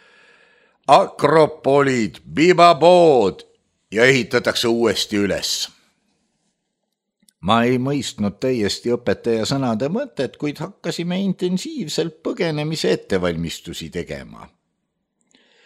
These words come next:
Oma plaani saime aga teoks teha alles kuu aja pärast ja seitsmendal aprillil jõudsime kõik Saksa sõdurimundris.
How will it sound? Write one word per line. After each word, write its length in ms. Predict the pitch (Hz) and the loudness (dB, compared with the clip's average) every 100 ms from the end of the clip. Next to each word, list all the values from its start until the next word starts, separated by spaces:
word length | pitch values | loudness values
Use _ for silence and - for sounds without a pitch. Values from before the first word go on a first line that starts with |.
| _ - - - _ - | _ -20 -20 -20 _ 2
Oma 300 | 120 180 180 | 4 6 6
plaani 720 | 202 214 214 220 226 220 196 - - | 6 6 4 2 0 0 0 -2 -10
saime 400 | - 151 160 147 | -2 0 2 2
aga 220 | 131 135 | 2 2
teoks 320 | 175 180 147 - | 2 2 0 0
teha 160 | 156 147 | 2 4
alles 240 | 151 135 - | 2 0 -2
kuu 300 | 180 165 139 | 0 2 2
aja 220 | 160 120 | 4 4
pärast 560 | 90 92 90 80 - - | 4 0 0 -4 -8 -6
ja 400 | 117 170 196 202 | 0 2 2 0
seitsmendal 880 | - 147 147 - - 90 85 80 80 | -2 -2 -2 -6 -6 -4 -4 -4 -4
aprillil 960 | 78 - 156 220 226 214 202 196 185 | -6 -8 -4 -4 -4 -6 -4 -4 -4
jõudsime 800 | 120 127 131 - - - 82 82 | 0 0 0 -4 -12 -8 -6 -6
kõik 560 | - 185 196 190 175 _ | 0 2 2 -2 -10 _
Saksa 600 | - 139 143 - - 82 | -6 -4 -4 -6 -8 -8
sõdurimundris. 1400 | - 185 196 185 185 185 185 175 165 170 160 - - - | 0 2 4 2 2 2 2 2 2 4 2 0 -6 -12